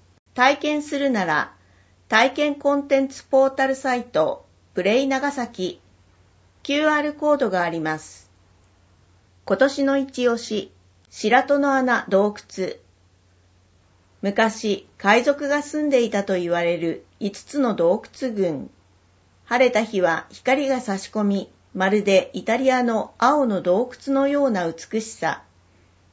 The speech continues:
エメラルドグリーンの海が神秘的です。白戸の穴洞窟の写真が掲載されています。写真が四枚あります。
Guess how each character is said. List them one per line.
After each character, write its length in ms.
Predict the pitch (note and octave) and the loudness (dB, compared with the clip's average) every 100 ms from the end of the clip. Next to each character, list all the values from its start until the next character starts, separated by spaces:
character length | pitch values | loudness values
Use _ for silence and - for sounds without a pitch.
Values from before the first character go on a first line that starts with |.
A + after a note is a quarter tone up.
| _ | _
エ 160 | G3+ | 0
メ 140 | A3 B3+ | 2 4
ラ 120 | C4+ | 4
ル 80 | C#4 | 4
ド 140 | C#4 | 2
グ 100 | C4 | 2
リ 200 | C#4 D4 | 0 0
ー 40 | C4+ | 0
ン 20 | |
の 140 | A3+ | 0
海 220 | A#3 A#3 G#3+ | 0 0 0
が 260 | E3 D#3+ - | -2 -4 -8
神 320 | - F3+ A#3 | -6 -4 -4
秘 120 | - | -2
的 240 | C4 C4 | -4 -2
で 200 | B3 B3 | 0 0
す。 340 | - - - _ _ _ _ _ _ | -2 -12 -20 _ _ _ _ _ _
白 320 | - - G#3+ C4+ | -10 0 2 2
戸 160 | C#4 | 2
の 160 | C#4 C4+ | 2 2
穴 240 | C4 B3 | 0 -2
洞 220 | A#3 A3+ | -2 -2
窟 360 | A#3 A#3 - G#3+ | -2 -6 -6 -2
の 280 | G3 F#3+ - - | -2 -2 -6 -10
写 180 | - | -8
真 220 | F#3 C4 C#4 | -2 0 0
が 100 | C#4+ | 0
掲 240 | C#4 C#4 | 2 2
載 220 | C4+ B3+ | 0 -4
さ 120 | B3 | -2
れ 120 | B3 B3 | -4 -2
て 160 | A#3+ | 0
い 100 | A#3 | 0
ま 200 | G#3+ A3 | -2 -4
す。 260 | - - _ _ _ _ _ _ _ _ _ _ _ _ _ _ _ _ _ _ _ | -8 -16 _ _ _ _ _ _ _ _ _ _ _ _ _ _ _ _ _ _ _
写 120 | G#3+ | 2
真 260 | A3 C#4 C#4+ | 2 0 0
が 100 | C#4 | 2
四 260 | C4+ D4 D4 | 4 4 2
枚 240 | A#3 G#3 | 0 0
あ 80 | F3+ | -2
り 140 | F3+ | -2
ま 160 | E3 E3+ | -4 -6
す。 320 | - - - | -8 -20 -20